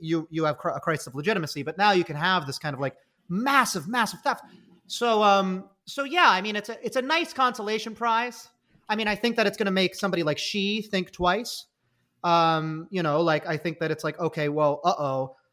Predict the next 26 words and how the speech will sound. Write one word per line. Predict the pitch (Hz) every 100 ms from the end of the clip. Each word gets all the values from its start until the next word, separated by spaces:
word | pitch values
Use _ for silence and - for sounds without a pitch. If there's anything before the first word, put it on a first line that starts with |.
| _ _ _ -
is | 165 151
our | 165 185
military | 185 202 208 208 214 220 220 - _ _ _ _ -
a | 202
mess | 190 196 214 208
as | 214 190
well? | 202 208 240 269
Like, | 170 -
d-, | 190 147
d-, | 196
how | 143 196
much | 190
do | 202
we | 196
really | 196 196
know? | 196 196 262
How | 151
much | 175 -
do | 170
I | 196
really | 359 262 143
know? | 139 120 123
'Cause | 156
clearly | - 262 320 208
Putin | 254 311 240
thought | - 175 196